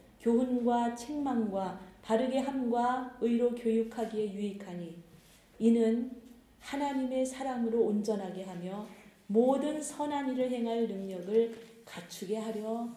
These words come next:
함이라." 아멘. 복음을 지키고 또 복음에 충실한 삶을 사는 것은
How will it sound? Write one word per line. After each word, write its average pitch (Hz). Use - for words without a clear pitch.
함이라." 185
아멘. 175
복음을 247
지키고 185
또 190
복음에 262
충실한 294
삶을 254
사는 254
것은 190